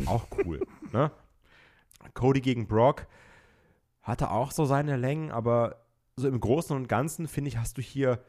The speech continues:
viele Fäden vernünftig abgeschlossen und du bist jetzt dann auch gespannt, okay, was passiert weiter? Oder die Fäden, die noch weitergehen, da fragst du dich halt auch, okay, was kommt jetzt in den nächsten Wochen und Monaten? Ähm, dafür fand ich's rund.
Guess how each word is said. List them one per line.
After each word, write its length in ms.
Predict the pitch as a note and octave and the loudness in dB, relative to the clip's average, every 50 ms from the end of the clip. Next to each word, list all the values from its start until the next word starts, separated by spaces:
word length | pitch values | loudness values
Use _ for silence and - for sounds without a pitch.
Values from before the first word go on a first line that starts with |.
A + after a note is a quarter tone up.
| _ _ | _ _
viele 420 | - - - - - D#3+ D#3 F3 D#3 | -20 -18 -14 -8 -8 -2 -2 -2 -2
Fäden 580 | - - - D3+ C#3+ C#3+ C#3 C3+ C#3 C#3 C3+ - _ _ _ _ _ _ _ _ | -2 -6 -4 -2 -2 -2 -4 -4 -6 -8 -8 -10 _ _ _ _ _ _ _ _
vernünftig 600 | - B2+ C3 C3+ D3 D3 - B2+ G#2 - - - | -2 -2 -2 -2 -2 -4 -4 -6 -6 -6 -8 -10
abgeschlossen 920 | D#3 - - G#3+ G3 - - G3 F3+ F#3 F3+ - - G3 G3 G3 F#3+ E3+ _ _ _ _ _ _ _ _ _ _ _ _ _ _ | -10 -6 -2 -2 -2 0 0 0 0 0 0 -2 -6 -8 -8 -8 -8 -12 _ _ _ _ _ _ _ _ _ _ _ _ _ _
und 380 | _ C3 C3 C3 C3 B2+ - - - - _ _ | _ -2 -2 -2 -2 -6 -8 -14 -20 -20 _ _
du 100 | - A2+ | -8 -4
bist 220 | A2+ C#3 C#3 - | -4 -4 -6 -6
jetzt 140 | D3 C#3 - | -10 -4 -4
dann 80 | C#3+ C3 | -2 -2
auch 120 | B2+ A#2+ | -2 -2
gespannt, 360 | - C3+ - - - C3+ C#3 | -4 -6 -6 0 0 0 0
okay, 200 | B2+ A#2+ - C#3 | 0 -2 -2 0
was 160 | A2+ A#2+ A#2+ - | 0 0 -2 -2
passiert 720 | _ - B2+ - - - - B2 A#2+ A#2 G#2+ - - - | _ -4 -4 -4 -6 -6 0 2 2 2 2 0 -8 -18
weiter? 640 | - - F2+ G2 G2 A#2 D#3 - - G3+ G#3+ A3 G#3 - _ _ _ _ _ _ _ _ _ _ | -18 -6 0 2 4 4 4 2 0 0 0 0 0 -4 _ _ _ _ _ _ _ _ _ _
Oder 180 | C3 C3 C3+ | 2 2 2
die 100 | B2+ B2+ | 2 0
Fäden, 240 | A#2 - C#3 C#3+ C3 | -2 -2 -2 -2 0
die 40 | C3+ | -2
noch 140 | C3 A#2+ G2 | -2 0 2
weitergehen, 380 | A2 B2 B2 C3+ B2 B2+ B2 | 2 2 2 0 -2 -2 -2
da 60 | B2 | -4
fragst 280 | A2+ - - A#2 - - | -4 -6 -8 -10 -10 -6
du 20 | |
dich 100 | A#2 A#2+ | -4 -4
halt 80 | G2+ F2 | -2 0
auch, 140 | A2 C3 - | -2 -2 -4
okay, 260 | - A#2 - - B2 A2 | -6 -10 -6 -6 -8 -4
was 280 | G#2+ A2 A2 - - - | -4 -6 -6 -6 -12 -10
kommt 180 | - C#3 C#3+ | -10 -8 -8
jetzt 100 | C#3+ - | -8 -10
in 60 | - B2+ | -8 -8
den 100 | A#2+ A#2+ | -6 -6
nächsten 340 | B2+ C3 - - C#3 A2+ | -6 -8 -8 -10 -12 -4
Wochen 240 | A2+ B2 - - C3+ | -4 -4 -4 -4 -8
und 80 | B2+ A#2+ | -6 -4
Monaten? 580 | A#2 B2 C#3 C#3+ C#3 C#3 - - C#3+ C#3+ D#3 - _ _ _ _ _ _ _ _ _ _ _ | -2 -2 0 0 -2 -2 -2 -6 -8 -8 -8 -12 _ _ _ _ _ _ _ _ _ _ _
Ähm, 300 | - G2+ G#2 G#2+ G#2 G2 _ _ _ _ _ _ _ _ _ _ _ _ - _ _ | -4 -4 -2 -2 -4 -8 _ _ _ _ _ _ _ _ _ _ _ _ -20 _ _
dafür 200 | G#2 A#2 B2+ C3 | -2 0 0 0
fand 180 | - C3 B2 | 0 0 0
ich's 180 | A#2+ G#2+ - - | 0 -2 -2 -4
rund. 500 | G#2+ G#2 C3 D3+ F3 F#3+ G#3 G3 - - | 0 2 2 0 0 -2 -6 -8 -12 -20